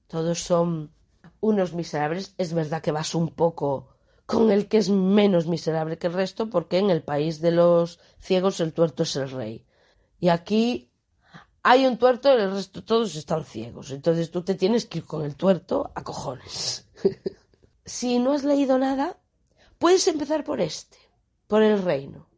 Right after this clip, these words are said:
Ya me dirás, es un autor como la copa de un pino. Pues voy con el último,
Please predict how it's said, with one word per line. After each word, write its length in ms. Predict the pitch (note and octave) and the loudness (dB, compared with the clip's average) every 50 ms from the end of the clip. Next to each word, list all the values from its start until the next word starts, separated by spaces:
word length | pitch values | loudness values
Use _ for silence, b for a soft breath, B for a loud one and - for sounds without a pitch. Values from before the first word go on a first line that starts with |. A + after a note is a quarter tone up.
| _ - | _ -12
Ya 240 | - D#3 G3+ A3 | -2 4 6 6
me 140 | A#3 B3+ C4 | 6 6 2
dirás, 560 | C4 D4+ D#4 F4+ G#3 D3+ - - - - - - - _ _ _ _ _ _ - | 0 0 -4 -4 -6 -8 -8 -14 -18 -16 -16 -18 -18 _ _ _ _ _ _ -12
es 300 | - D#3+ F3 - - _ - | -10 -10 -10 -10 -12 _ -4
un 360 | - E3+ F3+ G3 G#3 A3 - _ _ _ _ _ _ _ _ _ | 0 0 2 2 0 -2 -6 _ _ _ _ _ _ _ _ _
autor 460 | - D#3+ E3 F3 F3 - G#3+ A3+ A3+ A3+ | -2 0 0 0 0 2 2 2 2 2
como 200 | - G3 E3+ E3 | 0 -2 0 0
la 120 | D#3+ D3+ | -2 -2
copa 320 | - - D3 - C3+ C3 | -4 -6 -6 -4 -4 -8
de 60 | C3+ B2+ | -8 -8
un 120 | C3 C3 | -12 -12
pino. 240 | - - - - - _ _ _ _ _ - - - - | -14 -16 -16 -18 -20 _ _ _ _ _ -20 -20 -16 -8
Pues 240 | - G3+ A#3+ C4 B3+ | 2 6 6 6 6
voy 120 | D4+ D#4 | 4 0
con 220 | D4+ F4 F4 F4 D#4+ | 0 0 0 2 2
el 180 | C#4+ C#4+ C#4+ | 2 2 0
último, 720 | D#4 E4 D4+ A3+ - C#4 C#4 C4+ C4+ C#4+ D4 E4 F4 - | 0 -2 -2 -4 -4 -8 -6 -4 -4 -4 -4 -4 -6 -10